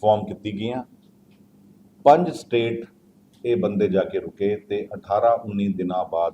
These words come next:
ਇਹਨਾਂ ਨੂੰ, ਅਹ, ਹਜ਼ੂਰ ਸਾਹਿਬ ਨੰਦੇੜ ਤੋਂ ਅਰੈਸਟ ਕਰ ਲਿਆ ਗਿਆ। ਦੋ ਇਹ ਮੇਨ ਬੰਦੇ ਸੀਗੇ ਜੀ।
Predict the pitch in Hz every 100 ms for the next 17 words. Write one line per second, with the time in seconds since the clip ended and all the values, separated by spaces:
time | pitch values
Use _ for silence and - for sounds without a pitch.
0 | - 95 82 82 80 82 _ _ _ _
1 | _ _ _ - 85 - 104 135 120 -
2 | 95 92 - 98 95 101 98 - 82 82
3 | - _ _ _ 107 90 - 82 71 67
4 | - - _ _ _ _ _ _ _ _
5 | _ _ - 110 107 110 117 104 95 104
6 | 127 110 90 87 - 90 107 131